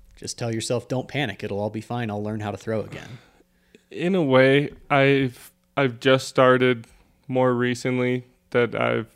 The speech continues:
Speaker 2: actually accepted the problem.
Speaker 1: Okay.
Speaker 2: And I've been going into and just watching slow motion, slow motion shots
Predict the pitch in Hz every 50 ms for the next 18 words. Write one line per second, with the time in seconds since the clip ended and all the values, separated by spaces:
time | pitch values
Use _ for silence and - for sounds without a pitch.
0 | - - 127 120 120 - - 131 120 117 113 113 - - 123 117 - - 127 123
1 | 117 117 _ _ _ - 117 113 - 127 117 113 113 117 127 131 127 _ _ _
2 | _ _ _ _ _ - 135 - 117 143 160 _ _ _ _ _ _ _ _ _
3 | _ _ _ _ _ _ - 131 123 120 117 113 113 113 - - 127 120 120 117
4 | 110 117 131 127 120 117 123 123 123 123 123 123 120 120 113 120 120 120 120 120
5 | 123 117 120 117 - - 123 123 120 117 113 - 123 117 117 - - 120 117 120
6 | 120 113 113 117 117 - - - - - _ _ _ _ _ _ _ _ _ _
7 | _ _ _ _ _ _ - - - 120 120 120 117 113 113 117 - 120 123 -
8 | - - 107 - - - - - - - _